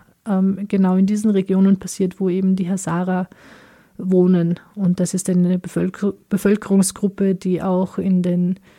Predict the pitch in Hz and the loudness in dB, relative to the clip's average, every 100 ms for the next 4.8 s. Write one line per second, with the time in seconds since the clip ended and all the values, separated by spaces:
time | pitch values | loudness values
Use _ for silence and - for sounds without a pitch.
0 | _ _ _ _ _ _ 185 170 180 175 | _ _ _ _ _ _ -4 -2 0 -2
1 | - 175 165 160 202 214 180 170 180 - | 0 0 0 4 4 4 4 2 0 0
2 | 175 180 160 160 175 180 175 180 - 175 | 2 0 0 -2 0 2 2 -2 -6 -4
3 | 170 170 185 165 190 170 - 175 175 185 | -2 -2 -4 -2 0 0 0 0 2 2
4 | 180 180 170 - 170 165 175 | 2 0 -2 -2 -2 -2 -4